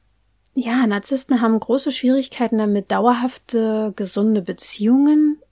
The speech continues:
zu führen oder gar aufzubauen, ähm, Konflikte einzugehen und sie zu lösen, ganz schwierig, weil eben die Fe-, also die Empathie sehr oft fehlt.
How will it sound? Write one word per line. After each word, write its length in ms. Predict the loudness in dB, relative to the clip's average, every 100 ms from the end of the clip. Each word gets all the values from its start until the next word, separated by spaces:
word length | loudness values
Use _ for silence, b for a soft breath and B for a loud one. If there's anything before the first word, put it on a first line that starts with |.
| _ _
zu 180 | -6 -4
führen 480 | -4 0 2 2 2
oder 160 | -2
gar 240 | -2 -4 -4
aufzubauen, 880 | -6 -6 -14 -6 -2 -2 0 -2 -4 B B B B B B _ -12
ähm, 480 | -10 -10 -10 -12 -16
Konflikte 1120 | -12 -10 -10 -2 -2 -2 -2 0 2 0 -2 -6 _ _ _ _ _ _ _ _
einzugehen 760 | -4 4 4 4 -2 0 0 0
und 140 | -2
sie 160 | -4 -10
zu 160 | -10
lösen, 640 | -8 -4 -2 -2 -2 -6 -6
ganz 460 | -6 -2 0 -2
schwierig, 1000 | -6 0 2 4 4 2 0 -2 -4 -10 B B B B B _ _ _
weil 540 | -4 -2 2 4 4 2
eben 460 | 2 4 6 6 4
die 200 | -2 -4
Fe-, 520 | -4 -2 0 0 -2
also 160 | -6
die 100 | -6
Empathie 500 | -6 -6 -10 -6 -4
sehr 260 | 2 2 2
oft 220 | -2 -4
fehlt. 520 | -4 2 2 2 -4